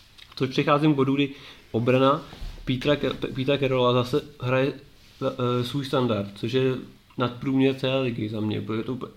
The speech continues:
sice, sice to nemá velké čísla, co se týká statistiky, nějaký seky, tackle for loss, ale oni to prostě umějí. Oni to prostě umějí.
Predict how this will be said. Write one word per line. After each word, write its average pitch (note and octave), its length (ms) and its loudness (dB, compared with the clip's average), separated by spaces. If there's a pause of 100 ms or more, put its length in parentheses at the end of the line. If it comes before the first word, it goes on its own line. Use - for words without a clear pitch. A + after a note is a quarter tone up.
sice, D3+ 320 -4
sice - 200 -12
to D#3 80 -2
nemá D3 280 4
velké D3 440 0
čísla, B2+ 380 -6
co A#2 60 -8
se A2+ 80 -10
týká B2 220 -4
statistiky, B2 460 -8
nějaký A2 380 -4
seky, A#2+ 460 -6 (460)
tackle A#2+ 220 -4
for B2 260 -4
loss, A#2 240 -2
ale A#2 220 -2 (1300)
oni A2+ 340 4
to C#3 80 -2
prostě D3 300 -2
umějí. D3+ 260 -2 (240)
Oni A#2 140 -2
to D#3 100 2
prostě D3+ 360 -4
umějí. A#2 440 -2